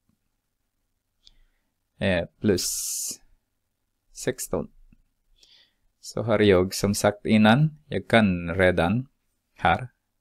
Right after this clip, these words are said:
x upphöjt till två minus sjutton x plus sexton är lika med noll. Här är negativ sexton och negativ ett.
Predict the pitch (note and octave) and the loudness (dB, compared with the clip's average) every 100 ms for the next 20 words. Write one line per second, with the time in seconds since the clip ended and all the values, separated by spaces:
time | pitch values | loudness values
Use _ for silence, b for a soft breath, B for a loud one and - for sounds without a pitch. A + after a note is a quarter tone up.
0 | _ _ A2 - - G#2 - F#2+ F#2 F#2+ | _ _ -4 -2 -8 -6 -4 -2 -2 0
1 | A2+ A2 - G#2 F#2+ - - - - G2+ | -2 -2 0 0 0 -4 -6 -8 -2 -2
2 | - G#2 - - - - _ _ _ - | -2 -4 -4 -6 -8 -10 _ _ _ -20
3 | _ - F2 - - - - - G2+ A2 | _ -6 -4 -2 -4 -6 -6 -4 -2 -2
4 | - G2 F#2 F2+ E2+ E2+ G#2 D#3 - _ | -2 -2 -2 -4 -2 -2 0 -2 -6 _
5 | - C3 F2 - - F2+ F2+ F2 F2 F2 | -2 0 0 -2 -2 -2 -2 -4 -4 -2
6 | F2+ F2+ F#2+ - - - F#2 F2+ F2+ F2 | -2 -4 -6 -6 -8 -4 -2 -2 -4 -4
7 | E2+ E2+ F2+ E2 - - G#2 - - | -2 -4 -4 -6 -6 -6 -6 -6 -16